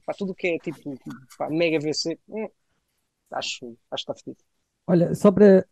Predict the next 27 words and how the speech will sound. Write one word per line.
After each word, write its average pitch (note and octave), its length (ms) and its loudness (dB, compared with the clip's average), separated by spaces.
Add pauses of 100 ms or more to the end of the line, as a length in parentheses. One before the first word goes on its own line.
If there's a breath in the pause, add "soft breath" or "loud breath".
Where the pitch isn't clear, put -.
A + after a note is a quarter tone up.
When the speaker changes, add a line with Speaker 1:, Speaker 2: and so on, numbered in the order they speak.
Speaker 2:
<clears throat> E3+ 640 0
para E3 220 10
completar E3+ 400 6
aqui, E3 220 6
porque D#3+ 240 0
desde E3+ 200 6
a - 20 10
última E3 260 4
vez C#3+ 220 4
que D3 500 4 (360)
fizemos C#3+ 340 4
o C#3 60 -4
programa, D3+ 520 4
houve D#3 220 8
aí D#3 60 8
uma D3+ 120 6
novidade C#3 440 8
relativamente C#3+ 600 2
ao, C3+ 400 6 (420)
ao C3 180 6
fundador, B2 680 4
ao A2 140 0
criador, B2+ 420 6
vá A2 120 2
lá, A#2 220 4
de A2+ 340 6
X, - 320 2